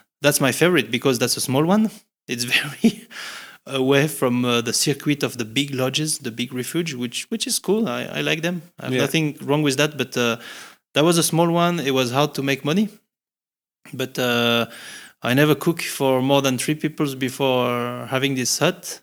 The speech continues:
Speaker 1: and, uh, and at the time, uh, I had to do, do, to do this <laughs> and to learn.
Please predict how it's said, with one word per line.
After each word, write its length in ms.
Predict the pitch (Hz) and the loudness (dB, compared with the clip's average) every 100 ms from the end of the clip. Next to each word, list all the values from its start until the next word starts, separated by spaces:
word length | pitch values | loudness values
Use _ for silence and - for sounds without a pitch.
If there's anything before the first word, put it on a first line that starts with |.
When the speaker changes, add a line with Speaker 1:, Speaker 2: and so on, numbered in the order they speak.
| _ | _
Speaker 1:
and, 300 | 120 120 120 | -6 -4 -2
uh, 500 | 117 117 120 127 127 | -2 -4 -6 -8 -12
and 180 | - 127 | -8 -6
at 80 | 131 | -4
the 80 | 127 | -4
time, 520 | - 143 147 123 117 | 0 2 2 0 -4
uh, 200 | 120 120 - - - - - | -6 -12 -16 -20 -20 -20 -12
I 80 | |
had 240 | 110 143 147 | -4 -4 -4
to 80 | 123 | -4
do, 160 | 139 | -2
do, 180 | 156 190 | 2 0
to 260 | 208 - 131 | -2 -8 -2
do 180 | 143 226 | 2 4
this 340 | 240 - 180 147 | 4 4 2 -2
<laughs> 140 | - | -2
and 100 | 147 120 | -2 0
to 80 | 127 | 2
learn. 320 | 175 214 | 4 4